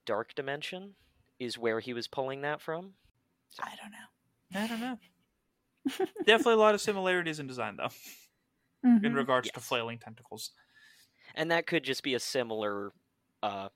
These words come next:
Speaker 1: way that they animated it, and that's why I wanna make that assumption.
Speaker 3: Yeah, it's like, we already have this drawn up. Like, can we just use those tentacles? Do we have to make new tentacles?
Speaker 2: <laughs> Save some money.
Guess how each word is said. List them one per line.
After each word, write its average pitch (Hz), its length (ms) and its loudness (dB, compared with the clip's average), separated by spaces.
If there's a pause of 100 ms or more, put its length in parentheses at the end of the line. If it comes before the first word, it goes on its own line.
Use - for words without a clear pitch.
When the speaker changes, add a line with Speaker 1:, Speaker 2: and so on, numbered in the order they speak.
(120)
Speaker 1:
way 117 260 2
that 104 140 -4
they 101 160 -2
animated 107 520 -4
it, 120 260 0
and 98 180 -12
that's 95 200 -10
why 98 160 2
I 101 60 2
wanna 104 200 -4
make 104 160 -6
that 107 120 0
assumption. 110 460 -8 (200)
Speaker 3:
Yeah, 123 320 0
it's - 120 -14
like, 127 200 2 (140)
we 156 160 0
already 269 280 -4
have 120 400 -2
this 131 180 -6
drawn 123 320 -4
up. 113 260 -6 (100)
Like, 117 200 -10
can 123 140 -16
we 127 80 -10
just 135 200 -12
use 127 140 -12
those 113 220 -6
tentacles? 127 440 -10
Do - 80 -12
we 117 80 -6
have 120 140 -10
to 117 80 -18
make 117 160 -14
new 113 100 -12
tentacles? 127 560 -6
Speaker 2:
<laughs> - 680 -16
Save - 360 -2
some 240 180 2
money. 247 320 2